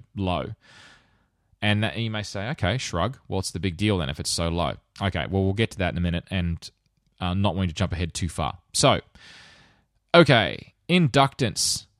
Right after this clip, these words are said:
who is kind of related to capacitance, but in a different way. And with inductance, y-, that's because when you flow current through a wire, it generates an electric field. And if you then take that wire and,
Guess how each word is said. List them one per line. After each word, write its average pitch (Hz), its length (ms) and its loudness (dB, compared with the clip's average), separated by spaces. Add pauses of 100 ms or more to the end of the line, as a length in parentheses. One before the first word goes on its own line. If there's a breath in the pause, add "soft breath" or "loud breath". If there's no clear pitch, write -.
who 107 520 2
is 98 460 0 (180)
kind 151 300 0
of 165 60 0
related 139 400 2
to 104 80 -4
capacitance, 98 680 -4
but 107 120 0
in 101 140 0
a 98 40 -2
different 98 360 -6
way. 98 400 -2 (540)
And 107 520 -2
with 156 100 0
inductance, 139 800 2 (100)
y-, 117 180 -4
that's 143 240 0
because 131 600 -2
when 120 180 -2
you 135 100 -2
flow 113 280 0
current 117 340 -4
through 110 220 0
a - 20 2
wire, 101 360 2
it 87 60 -2
generates 98 420 0
an 95 80 -2
electric 90 420 -4
field. 71 480 -6 (1000 loud breath)
And 101 600 2
if 127 200 0
you 113 100 2
then 104 340 0
take 123 320 -2
that 104 180 -2
wire 104 320 0
and, 95 160 -2